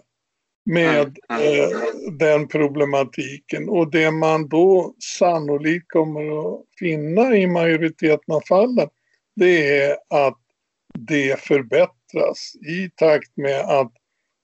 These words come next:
Speaker 1: tvångssyndromet förbättras, så förbättras också de komorbida störningarna.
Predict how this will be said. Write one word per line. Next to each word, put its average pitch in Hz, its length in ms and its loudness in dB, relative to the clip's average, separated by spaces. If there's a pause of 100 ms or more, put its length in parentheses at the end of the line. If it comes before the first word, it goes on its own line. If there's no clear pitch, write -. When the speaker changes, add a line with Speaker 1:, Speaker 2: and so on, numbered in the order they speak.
Speaker 1:
tvångssyndromet 151 1600 0
förbättras, 160 760 -2
så 175 140 0
förbättras 147 760 -2
också 143 360 -8
de 139 380 -2
komorbida 131 840 -4
störningarna. 139 800 -10